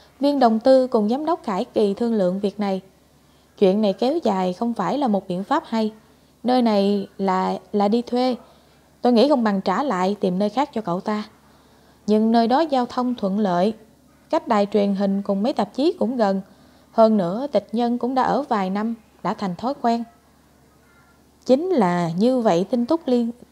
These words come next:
tin tức liên tục truyền ra, không tốt cho hình tượng của Kim Tịch Nhân. Viên Đồng Tư cũng nói, đưa lên mấy tạp chí. Đều không phải là tin tức được kiểm duyệt. Tuy rằng không phải gièm pha chuyện xấu, nhưng tóm lại cũng không phải tin tức tốt.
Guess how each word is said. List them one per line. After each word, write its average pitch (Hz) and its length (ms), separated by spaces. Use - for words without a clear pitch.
tin 254 180
tức 330 220
liên 240 180
tục 202 340
truyền 196 260
ra, 220 220
không 233 220
tốt 311 280
cho 240 80
hình 196 180
tượng 190 240
của 262 140
Kim 254 200
Tịch 214 180
Nhân. 247 260
Viên 269 160
Đồng 214 180
Tư 254 220
cũng 233 240
nói, 294 320
đưa 233 160
lên 240 240
mấy 285 100
tạp 202 220
chí. 294 280
Đều 214 160
không 247 180
phải 208 220
là 254 100
tin 233 220
tức 311 200
được 214 180
kiểm 226 240
duyệt. 190 220
Tuy 240 180
rằng 190 340
không 226 200
phải 208 220
gièm 196 180
pha 220 240
chuyện 190 240
xấu, 262 320
nhưng 226 140
tóm 285 240
lại 185 240
cũng 208 200
không 226 180
phải 190 200
tin 226 180
tức 294 220
tốt. 330 320